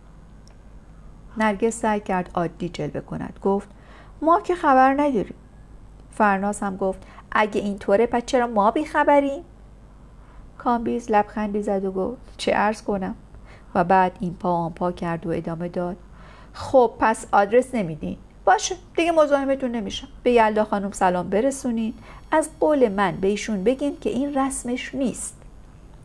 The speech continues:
و بدون آنکه معطل کند به سوی اتومبیلش شتافت. فرناز هراسان پرسید: "نرگس، کی به اینا کتاب فروشی رو گفته؟" نرگس فکری کرد و گفت: "نمی‌دونم. سپیده؟ فقط اون ازمون پرسید یلدا چی کار می‌کنه."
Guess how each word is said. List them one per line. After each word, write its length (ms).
و 80
بدون 340
آنکه 300
معطل 460
کند 340
به 80
سوی 260
اتومبیلش 760
شتافت. 380
فرناز 520
هراسان 600
پرسید: 500
"نرگس، 560
کی 160
به 100
اینا 220
کتاب 280
فروشی 380
رو 80
گفته؟" 420
نرگس 460
فکری 280
کرد 300
و 40
گفت: 360
"نمی‌دونم. 600
سپیده؟ 720
فقط 240
اون 120
ازمون 380
پرسید 460
یلدا 320
چی 140
کار 180
می‌کنه." 280